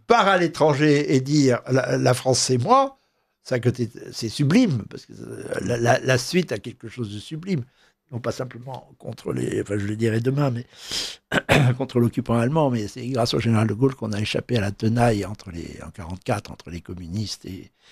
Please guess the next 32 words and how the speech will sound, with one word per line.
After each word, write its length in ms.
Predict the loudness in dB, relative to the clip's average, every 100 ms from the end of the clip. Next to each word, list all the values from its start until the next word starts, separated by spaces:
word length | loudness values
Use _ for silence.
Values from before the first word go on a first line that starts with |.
| -20 -20 -20 _ -10
et 120 | -8
la, 160 | -6 -8 -12 -14
l'atlantisme, 840 | -12 -12 -10 -10 -12 -14 -14 -14 -16
euh, 1120 | -16 -16 -16 -16 -16 -16 -16 -14 -12 -12 -14 -16 -10
des 240 | -4 0
anglo-saxons, 640 | 2 4 2 0 -4 -4 -4
enfin, 220 | -8 -12 -14
la, 200 | -12 -12
la, 200 | -12 -12
la 120 | 0
mainmise 500 | 4 4 6 4 4
des 180 | 2 2
anglo-saxons. 640 | 0 0 -2 -6 -6 -8
Là, 180 | -4 -4
le 80 | 0
maréchal, 540 | 0 2 2 4 2
pour 180 | 2 -4
qui 140 | 0
j'ai 140 | -2 -4
quelque 300 | -10 -12 -10
affection 440 | -10 -12 -10 -8
de 40 | 0
temps 240 | 2 2
en 100 | 2
temps, 200 | 2 -2 -2 -20 _
il 140 | 2 4
était 320 | 4 4 4
absolument 400 | 4 2 2 4
inopérant 800 | 4 4 4 4 4 6 4 2 -2 -16
face 440 | -12 2 2 4
à 80 | 0
Churchill, 640 | 2 2 0 2 4 4